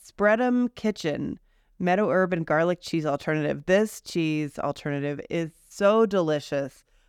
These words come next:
I believe it was a Nexi winner last year. Um, such a good product, great for your gut. It's clean ingredients,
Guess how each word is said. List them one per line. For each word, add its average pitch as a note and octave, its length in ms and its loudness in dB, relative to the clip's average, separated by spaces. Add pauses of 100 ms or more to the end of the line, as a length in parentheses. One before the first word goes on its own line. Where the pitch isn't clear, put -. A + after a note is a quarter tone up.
(120)
I F3+ 80 0
believe G#3+ 460 0
it D4 100 0
was G#3+ 160 -2
a F3+ 60 0
Nexi E3 480 -2
winner D3 340 -2
last C#3 500 -6
year. D3 440 -4 (600)
Um, E3 320 0 (120)
such - 400 2
a F#3 60 -4
good D#3+ 360 -2 (100)
product, D3+ 600 -4 (400)
great E3+ 340 0
for D#3 220 -4
your C#3+ 180 -4
gut. G#3 640 0
It's - 420 -8 (160)
clean A#3 440 2
ingredients, F3+ 600 0